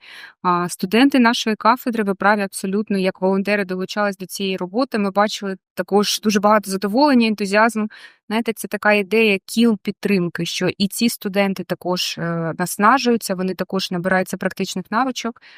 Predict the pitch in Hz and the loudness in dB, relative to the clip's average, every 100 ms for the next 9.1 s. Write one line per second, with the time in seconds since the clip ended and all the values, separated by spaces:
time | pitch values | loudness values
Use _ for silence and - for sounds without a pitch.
0 | - - 208 220 214 - 214 - 202 196 | -18 2 6 6 4 2 -4 -2 0 0
1 | 185 - - 196 254 254 220 220 - 196 | 0 -6 2 4 4 4 4 2 -2 -4
2 | 202 226 254 220 - 208 208 202 196 202 | 2 4 4 0 -4 -6 -2 -2 0 0
3 | 196 180 180 175 175 170 175 175 180 - | -2 -6 -6 -6 -4 -4 -4 -4 -8 -8
4 | 180 - 185 - 220 - 202 - - - | -12 -12 -6 2 2 0 -8 -10 -10 -8
5 | 190 - 185 - 180 - 220 - 196 - | -8 -6 -10 -8 -10 -4 -2 -2 -4 -8
6 | - - 185 202 - 202 208 - 196 208 | -20 -8 0 0 2 -2 -2 -2 -2 0
7 | 220 - 233 240 220 - 208 233 247 247 | -2 -4 2 2 2 2 4 6 6 4
8 | 247 240 220 311 - _ 180 185 185 185 | 2 0 -2 -6 -8 _ -2 0 2 0